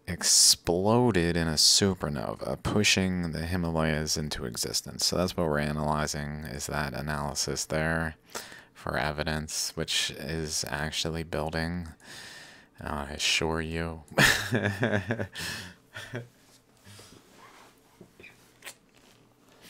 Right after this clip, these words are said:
This explains a lot of things that are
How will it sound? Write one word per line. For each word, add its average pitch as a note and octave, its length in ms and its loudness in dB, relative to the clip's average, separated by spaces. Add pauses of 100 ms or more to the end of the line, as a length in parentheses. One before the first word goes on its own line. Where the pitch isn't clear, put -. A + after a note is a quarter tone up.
(880)
This F#2 300 -4
explains D#2+ 540 -2
a C#2+ 60 -2
lot C#2 260 -2
of C2+ 100 -4
things D2+ 460 -4
that D#2+ 140 -4
are C#2 180 -6